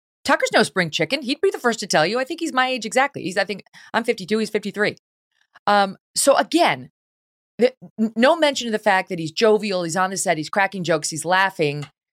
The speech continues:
No, you gotta think that he somehow hates his audience. That's how it was reported initially in the Times with that, without the context there. And now we see the full tape. And by the way, just in case you're wa-, who is taping? Ask yourself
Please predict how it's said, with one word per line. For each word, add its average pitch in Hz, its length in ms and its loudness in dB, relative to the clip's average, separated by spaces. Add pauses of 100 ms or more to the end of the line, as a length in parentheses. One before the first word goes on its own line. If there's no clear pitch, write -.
(120)
No, 262 300 4 (160)
you 214 140 -2
gotta 226 240 4
think 196 280 -6
that 160 100 -4
he 160 280 -8 (100)
somehow 175 320 -2
hates 156 480 -4
his 147 180 -4
audience. 143 520 -2 (260)
That's 190 260 0
how 190 120 -4
it 170 40 0
was 160 120 -6
reported 151 440 -4
initially 143 460 -4
in 131 160 -10
the 123 60 -8
Times 156 380 -4
with 131 140 -14
that, 143 200 0 (220)
without 151 320 0 (240)
the 156 100 -6
context - 680 -4
there. 127 300 -6 (600)
And 175 80 -2
now 185 180 2
we 185 120 -2
see 156 160 -2
the 143 80 -10
full 135 200 -4
tape. 131 240 -2
And 208 160 0
by 330 220 4
the 415 80 -4
way, 277 280 2 (180)
just 330 180 -2
in 359 60 -4
case 302 180 -4
you're 254 80 -4
wa-, 220 80 -4 (300)
who 571 320 10
is - 80 -2
taping? 381 460 -2 (560)
Ask 466 400 2
yourself 185 600 0